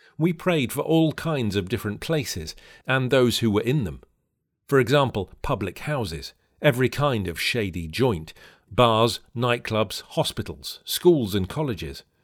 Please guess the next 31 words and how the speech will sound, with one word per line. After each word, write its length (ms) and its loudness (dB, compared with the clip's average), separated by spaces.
for 160 2
local 360 4
government, 520 -4
for 140 0
the 100 2
mayors 460 2
of 140 -2
both 260 2
Richmond 580 -2
and 240 -2
Twickenham, 480 -6
and 160 2
of 100 0
course 340 2
for 160 -6
churches, 640 -4
both 200 4
alive 560 2
and 400 -2
dead. 360 -2
We 100 2
had 160 6
a 40 4
burden, 440 4
and 140 2
it 80 2
was 140 4
a 80 2
twofold 720 0
burden. 380 -6
Firstly, 540 4